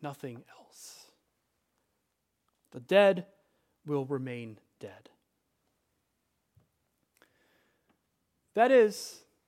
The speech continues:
until the earth starts shaking. That just as Mary and the other Mary are about to confirm that this is the only world that's possible, the ground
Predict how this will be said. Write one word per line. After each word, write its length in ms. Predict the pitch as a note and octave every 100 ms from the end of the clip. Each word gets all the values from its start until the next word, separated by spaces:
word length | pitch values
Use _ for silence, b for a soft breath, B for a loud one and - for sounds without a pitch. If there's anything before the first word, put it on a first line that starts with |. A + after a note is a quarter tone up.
| _ _ _ _ _ _ -
until 240 | F3+ A3
the 120 | G#3
earth 220 | G#3 G#3+ G#3
starts 360 | - G3 E3+
shaking. 460 | - - C#3+ - G2+ - _ _ _ _ _ _ _ _ b b b -
That 160 | A3
just 340 | E3 D4+ E4 A#3+
as 220 | A#3 F#3
Mary 460 | G3 A#3+ C4 C4+
and 140 | B3 A#3+
the 120 | A#3+
other 220 | A#3+ A#3+
Mary 380 | F#3+ E3 F3+ G#3
are 60 | A3
about 260 | A3 A#3
to 80 | A#3
confirm 440 | A3 F#3+ - B3+
that 120 | A#3 F#3
this 240 | C4 -
is 120 | B3+
the 100 | G3
only 180 | B3 D4+
world 260 | C4 C4+ B3
that's 160 | A#3
possible, 420 | - E3 E3+ -
the 100 | A#3
ground 580 | G#3+ G#3 C4+ E4+ E4+ D4